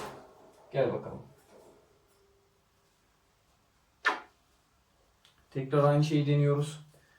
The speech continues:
Arkadaşlar bunu, e, şu an biraz huysuz. Normalde böyle değil. E, bunu günde on, on beş kere, yani daha fazla yapabiliyorsanız daha fazla. Ama ara ara. Yani bir seferde on beş kere yapmaktansa beş sefer yapın. Üç saat sonra bir beş sefer daha yapın.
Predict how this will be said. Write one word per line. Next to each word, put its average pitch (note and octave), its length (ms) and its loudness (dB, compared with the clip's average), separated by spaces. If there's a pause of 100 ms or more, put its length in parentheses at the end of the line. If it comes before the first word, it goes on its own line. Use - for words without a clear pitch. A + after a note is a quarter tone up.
(160)
Arkadaşlar F#3 400 -2
bunu, F3 360 0 (140)
e, B2 140 -8 (200)
şu F3 200 0
an D3 100 6
biraz D#3+ 300 2
huysuz. F3+ 500 -2 (200)
Normalde D3+ 420 4
böyle D#3 220 4
değil. C#3+ 260 0 (120)
E, A2+ 520 -2
bunu D#3+ 240 0
günde D3 280 2
on, D3+ 200 4
on E3 200 4
beş C3+ 180 2
kere, A2+ 400 -2 (300)
yani C3+ 400 0
daha D#3 160 6
fazla D#3 240 6
yapabiliyorsanız D3+ 640 2
daha C#3+ 160 8
fazla. A2+ 520 0 (160)
Ama - 260 2
ara C#3+ 160 8
ara. A2 400 4 (220)
Yani B2+ 240 -4
bir - 40 0
seferde F3+ 400 6
on F#3 180 4
beş E3 160 2
kere E3+ 140 0
yapmaktansa E3 800 0 (440)
beş A#3 180 12
sefer D#3 300 4
yapın. B2+ 500 -2 (200)
Üç A3+ 220 -6
saat D#3+ 260 6
sonra F3 260 0
bir F#3+ 120 -2
beş G#3 140 2
sefer F#3+ 360 6
daha E3+ 160 6
yapın. A#2+ 300 2